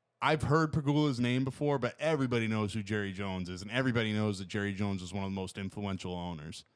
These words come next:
So he's the kind of, he's the kind of person that needs to make those changes. So, you know, he's, he, he needs to be one of those agents of change, you know?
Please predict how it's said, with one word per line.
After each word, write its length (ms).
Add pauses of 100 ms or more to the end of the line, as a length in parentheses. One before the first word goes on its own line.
(960)
So 160
he's 260
the 80
kind 240
of, 100 (240)
he's 200
the 40
kind 160
of 60
person 260
that 80
needs 240
to 60
make 260
those 220
changes. 640 (440)
So, 520 (280)
you 200
know, 100
he's, 380
he, 240
he 100
needs 200
to 80
be 100
one 160
of 80
those 180
agents 400
of 100
change, 460
you 80
know? 240